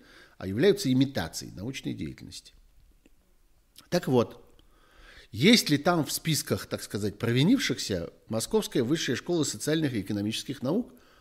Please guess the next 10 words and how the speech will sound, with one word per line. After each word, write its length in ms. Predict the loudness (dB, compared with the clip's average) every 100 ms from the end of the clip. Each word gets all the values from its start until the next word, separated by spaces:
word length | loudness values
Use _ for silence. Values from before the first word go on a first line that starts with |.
| _
она 280 | -2 2 2
же 120 | 0
Шаненко? 600 | 0 2 0 -2 -8 -16 -18 _
Есть. 500 | -2 4 4 4 -6 -20 _ -20 _ _ _ _ _
Вы 200 | -4 -2
ее 160 | 0 0
найдете 480 | 0 -2 -4 -4
в 80 | -6
этих 240 | -6 -10 -12
списках. 380 | -12 -14 -16